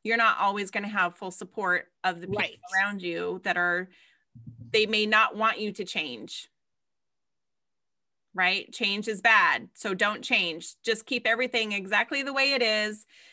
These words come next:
Speaker 1: in our comfort zone, right? Nothing good happens there. Like, that's just stagnant and stale. Com-, you know, I'm all about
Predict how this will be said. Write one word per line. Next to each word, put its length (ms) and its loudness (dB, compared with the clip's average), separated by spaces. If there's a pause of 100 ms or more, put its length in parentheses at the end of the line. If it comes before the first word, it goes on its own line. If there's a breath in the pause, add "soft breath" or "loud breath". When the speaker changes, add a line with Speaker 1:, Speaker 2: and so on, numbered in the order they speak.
(260 soft breath)
Speaker 1:
in 160 2
our 120 8
comfort 440 4
zone, 720 2 (360)
right? 320 6 (280)
Nothing 520 2
good 240 4
happens 500 0
there. 480 2
Like, 220 -2
that's 240 0
just 460 -6 (140)
stagnant 680 0
and 100 -6
stale. 600 -4 (240)
Com-, 320 0
you 140 -6
know, 300 -4 (680)
I'm 160 2
all 200 0
about 420 2